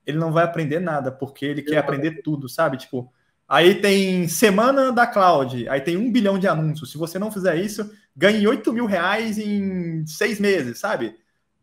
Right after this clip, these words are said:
Speaker 1: Os caras, mano, tem umas promessas. Outro dia, o cara me mandou o quê? Oito mil reais por mês se você não lê, leia esse e-mail, tarará.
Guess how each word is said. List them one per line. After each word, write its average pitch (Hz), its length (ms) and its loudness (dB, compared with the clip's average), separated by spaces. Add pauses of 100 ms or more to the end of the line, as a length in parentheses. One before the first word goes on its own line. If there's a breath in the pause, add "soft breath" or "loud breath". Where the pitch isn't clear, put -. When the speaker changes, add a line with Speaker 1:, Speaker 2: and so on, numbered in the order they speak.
Speaker 1:
Os 165 140 -8
caras, 269 500 -2
mano, 196 380 -2
tem 208 140 0
umas 285 220 -4
promessas. 170 760 0
Outro 160 180 -4
dia, 165 540 2
o 135 120 -12
cara 151 260 0
me 175 80 -8
mandou 185 240 -2
o - 20 -8
quê? 143 240 -6 (260 loud breath)
Oito 196 300 0
mil 196 140 0
reais 170 320 0
por 160 180 -6
mês 160 280 -4
se - 100 -18
você 180 280 -6
não 165 200 -8
lê, 151 340 -4 (260)
leia 190 220 2
esse 208 180 -2
e-mail, 156 380 -2
tarará. 139 260 -2